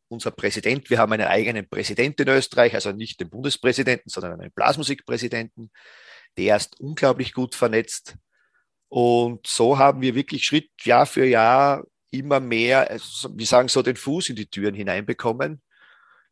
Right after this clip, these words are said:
bis dann halt wirklich irgendwann der Bundeskanzler samt einem Landeshauptmann, das wäre in Deutschland ein Ministerpräsident,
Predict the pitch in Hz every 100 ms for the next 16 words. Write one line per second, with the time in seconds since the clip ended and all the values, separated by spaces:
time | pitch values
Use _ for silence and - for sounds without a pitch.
0 | _ _ - 160 - 160 147 127 143 151
1 | 156 127 147 170 123 110 143 143 120 127
2 | 160 143 147 143 - - - 123 135 -
3 | 107 98 92 95 110 151 131 139 - 143
4 | 127 - 104 104 98 104 - 107 98 98
5 | 113 151 160 - 135 139 143 143 -